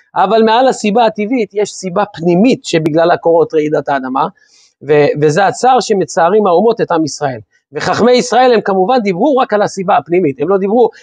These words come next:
על הסיבה החיצונית. לכן, רבותיי, לסיכום, אנחנו לא באים ל-, ל-, לא בקיאים בכלל ב-, בחשבונות של מעלה, מה בגל-, מה בא בגלל מה?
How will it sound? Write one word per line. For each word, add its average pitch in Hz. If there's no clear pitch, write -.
על 165
הסיבה 175
החיצונית. 147
לכן, 240
רבותיי, 190
לסיכום, 220
אנחנו 214
לא 240
באים 226
ל-, 180
ל-, 180
לא 214
בקיאים 233
בכלל 190
ב-, 165
בחשבונות 175
של 170
מעלה, 147
מה 190
בגל-, 175
מה 202
בא 220
בגלל 185
מה? 185